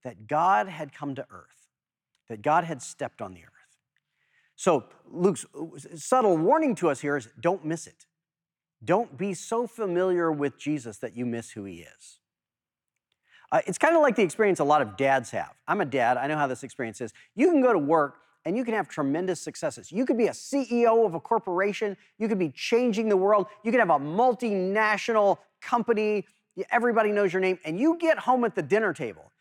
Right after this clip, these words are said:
and your kids will still say to you, "That's a dumb joke, Dad. You're not funny." Right? If I had a nickel, it, it doesn't matter what you do out there in the world, the people most familiar with you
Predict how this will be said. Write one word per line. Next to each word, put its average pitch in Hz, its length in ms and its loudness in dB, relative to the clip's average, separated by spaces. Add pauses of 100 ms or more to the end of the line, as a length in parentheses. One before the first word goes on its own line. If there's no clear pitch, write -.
(240)
and 170 160 -2
your 302 180 2
kids 180 500 0
will 165 200 -2
still 294 320 0
say 226 220 0
to 190 60 -4
you, 165 160 0 (200)
"That's 165 160 -2
a 160 60 -8
dumb 160 340 0
joke, 147 340 -4
Dad. 120 300 -2
You're 143 100 -4
not 151 180 -4
funny." 135 360 -6 (840)
Right? 156 200 -6
If - 100 -12
I 208 80 0
had 220 160 -6
a 180 60 -6
nickel, 143 480 -6 (800)
it, 196 180 -2
it 214 40 2
doesn't 311 220 4
matter 294 200 4
what 247 320 2
you 269 140 4
do 262 180 4
out 214 180 4
there 214 80 2
in 196 60 2
the 185 80 2
world, 165 180 4
the - 80 -4
people 220 320 -2
most 302 500 2
familiar 285 540 0
with 147 220 -4
you 113 300 -14